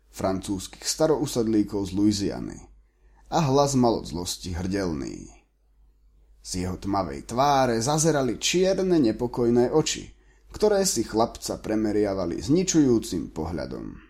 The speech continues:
Keď však na vyľakanom chlapčati nezbadal nič, čo by ho mohlo ohroziť, posmešne sa zaškľabil. Vystrel sa v plnej svojej kráse, hoci sotva o pol hlavy prevyšoval chlapca,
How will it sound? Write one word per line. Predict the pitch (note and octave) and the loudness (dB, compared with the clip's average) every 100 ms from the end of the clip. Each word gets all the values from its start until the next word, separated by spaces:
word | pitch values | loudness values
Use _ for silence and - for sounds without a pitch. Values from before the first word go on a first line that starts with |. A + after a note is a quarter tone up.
| _ _ - _ _ _ - - _ - - _ _ | _ _ -20 _ _ _ -20 -20 _ -20 -20 _ _
Keď | - G#3 | 0 0
však | G3+ - F#3 D#3+ | 0 0 2 2
na | A2+ | 2
vyľakanom | D3 E3+ E3 F#3+ E3+ - | 4 2 2 2 2 0
chlapčati | - C3 C#3 - D#3 A2 | -2 -4 -2 -2 -2 0
nezbadal | F#2+ A#2+ C3 A#2+ G2 - | 0 2 0 0 -2 -2
nič, | A#2+ G3 - - - _ _ - | 2 2 0 -8 -14 _ _ -4
čo | G3 | -2
by | F#3 G#3+ | 2 4
ho | D#3 | 4
mohlo | D3+ D3+ G2 | 4 2 2
ohroziť, | - G3 G#3+ G#3 G#3 G#3+ G#3+ _ _ _ _ | 0 2 4 4 4 0 -4 _ _ _ _
posmešne | - G#3+ - G#3 G3+ F3+ F#3+ | 2 2 2 0 -2 0 0
sa | F#3 F#3 | 2 2
zaškľabil. | E3 D3+ - G#2 E2+ - A1+ - - - _ _ _ - | 2 0 0 -2 -2 -4 -8 -10 -18 -20 _ _ _ -4
Vystrel | F3 - F3+ E3+ | -2 0 2 2
sa | D#3+ G2 | 2 -2
v | F2+ | -4
plnej | A2+ G#2+ G2+ | 0 2 2
svojej | G2+ F2 G#1+ - | -2 -6 -8 -10
kráse, | - B2 D#3+ F3+ G#3 G#3+ - _ _ _ _ - | -4 0 0 0 0 -2 -6 _ _ _ _ 4
hoci | G#3 G#3 F3+ | 4 4 2
sotva | D#3+ - D#3 C#3 B2+ | 4 4 4 4 2
o | B2+ A#2+ | 4 0
pol | - C#2+ | -2 -4
hlavy | F2+ F#2 E2+ | 0 0 0
prevyšoval | - D#2+ D2+ D#2+ C#2 G1+ - | -6 -6 -4 -4 -4 -6 -10
chlapca, | - G#1 - - F#2+ - | -10 -10 -8 -6 -6 -8